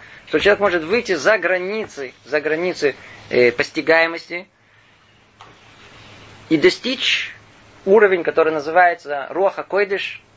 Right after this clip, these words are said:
э, Святой Дух, или уровень еще более высокий, называется пророчество. То есть мы к этому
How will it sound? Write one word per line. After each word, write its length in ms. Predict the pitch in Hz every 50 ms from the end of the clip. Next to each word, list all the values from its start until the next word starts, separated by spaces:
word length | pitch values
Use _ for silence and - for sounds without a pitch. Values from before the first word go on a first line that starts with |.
| _ _ _ - - - - - - - - - - - - - -
э, 520 | 120 131 127 123 120 117 113 110 104 - - - - 50 - - - -
Святой 280 | - 104 - - 107 107
Дух, 240 | 120 180 240 - - - - -
или 600 | - - 170 190 190 170 156 139 120 117 107 - - -
уровень 360 | - 165 180 202 185 180 170 147
еще 220 | 131 - 196 202
более 200 | 202 214 202 185
высокий, 360 | 185 165 - 180 160 - 160
называется 560 | 143 143 127 131 139 143 143 143 139 - 131
пророчество. 720 | 120 - 135 131 139 175 202 - 196 - - - 143 135 - -
То 60 | -
есть 100 | 131 -
мы 80 | 135 131
к 80 | -
этому 240 | 156 151 - 135 131